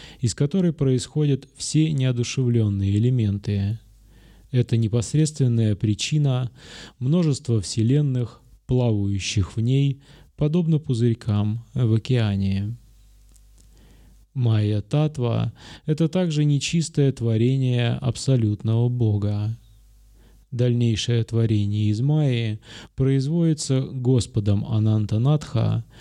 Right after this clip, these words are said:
одним из посредников Бога. Чистое сознание, приняв Майю за часть себя, становится нечистым, конечным объектом Пурушей,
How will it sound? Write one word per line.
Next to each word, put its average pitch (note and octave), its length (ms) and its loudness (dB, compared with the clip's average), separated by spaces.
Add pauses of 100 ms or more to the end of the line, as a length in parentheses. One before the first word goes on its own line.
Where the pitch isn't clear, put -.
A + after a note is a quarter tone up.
(220)
одним D3 560 0 (160)
из C#3+ 160 0
посредников A#2+ 840 0
Бога. G2+ 460 -2 (3500)
Чистое G#2+ 520 0
сознание, A2+ 1000 0 (420)
приняв D#3 380 0 (120)
Майю B2 580 0
за A2+ 180 2
часть A2 340 0
себя, D3 540 -2 (100)
становится A#2+ 800 0
нечистым, A2+ 920 0 (360)
конечным D#3+ 640 0
объектом A2 640 0
Пурушей, A#2 880 0